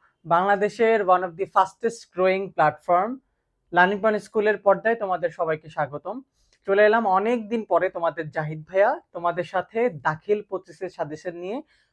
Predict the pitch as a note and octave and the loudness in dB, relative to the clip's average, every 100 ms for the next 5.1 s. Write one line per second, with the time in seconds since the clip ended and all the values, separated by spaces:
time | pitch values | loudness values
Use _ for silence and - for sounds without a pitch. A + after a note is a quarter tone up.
0 | _ - G3+ G#3+ A#3+ A#3 G#3+ A3+ A#3 A#3 | _ -2 0 0 0 0 0 0 -2 -2
1 | A#3 A#3 C4+ B3 G#3+ G#3 G3+ F#3+ G3 A3+ | -4 -6 -10 0 2 2 -2 -4 -2 -6
2 | A3 G#3 G#3 F#3 F#3 F#3 F#3+ F3+ E3+ D#3+ | -8 -6 -2 -2 -2 -6 -10 -8 -6 -6
3 | E3 D3 E3 D#3+ D#3+ D#3+ E3+ E3 E3 C#3+ | -8 -10 -12 -8 -8 -10 -16 -18 -18 -18
4 | D3 D#3 D3+ D3+ D3 F3 D#3+ D3 C#3+ F3+ | -12 -12 -12 -14 -12 -8 -4 -4 -4 -4
5 | A3+ | -4